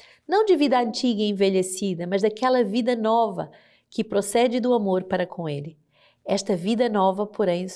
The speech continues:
nós só pudermos co-, só podemos conservá-la se nos mantivermos perfeitamente inseridos em Cristo, se aderirmos fielmente aos seus santos mandamentos que nos forem dados,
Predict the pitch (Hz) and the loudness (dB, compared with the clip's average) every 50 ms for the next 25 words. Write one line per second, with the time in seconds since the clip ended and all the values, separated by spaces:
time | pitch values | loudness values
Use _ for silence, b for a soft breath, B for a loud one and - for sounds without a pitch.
0 | - - - 208 220 226 226 - 240 240 - 247 208 233 233 226 226 226 220 - | -10 -4 -2 0 0 0 0 -2 -4 -2 -2 -2 0 0 0 0 -2 -6 -8 -10
1 | - - - - 254 - - 175 - 233 220 - 226 214 254 285 294 277 - - | -14 -8 -6 -6 -6 -6 -8 -6 -4 -4 -2 0 0 0 0 -2 -4 -8 -8 -6
2 | - 254 247 - 254 226 208 226 233 254 277 262 262 - 269 262 269 233 247 269 | -6 -4 0 0 2 2 2 2 2 2 2 0 0 -4 -4 -4 -2 -2 -2 -2
3 | 277 - 277 226 247 254 262 262 254 B B B B B B B _ _ - 311 | -2 -2 0 2 2 2 2 0 -4 B B B B B B B _ _ 0 2
4 | 359 403 415 403 - - - 370 370 370 349 311 285 311 311 302 - 311 311 311 | 4 4 2 0 0 0 0 0 2 2 0 0 0 0 -2 0 -2 -2 -2 0
5 | - 302 277 277 285 247 269 254 277 311 294 262 - 240 233 220 208 - - - | 0 0 2 2 2 0 0 -2 -2 -2 -4 -2 -2 -2 -2 -2 -2 -6 -10 -18
6 | b b b b b b b b b - - - - 220 214 190 214 208 214 208 | b b b b b b b b b -14 -2 2 2 4 4 4 4 4 4 4
7 | 254 285 285 277 285 285 - - - 277 254 233 226 240 247 233 247 226 226 226 | 4 4 4 2 0 -4 -4 -2 0 0 2 2 2 0 2 2 2 2 0 0
8 | - 233 220 226 - - 277 320 330 320 - - 277 269 262 262 240 226 233 226 | 0 0 0 0 -2 -2 -2 -2 -2 -4 -4 -4 -2 -2 -2 -2 0 -2 -2 -2
9 | 226 226 - 240 233 233 - - 233 233 233 233 220 202 180 170 165 160 - - | -4 -8 -8 -8 -8 -8 -4 -2 -2 -2 0 0 0 0 0 0 0 -4 -8 -16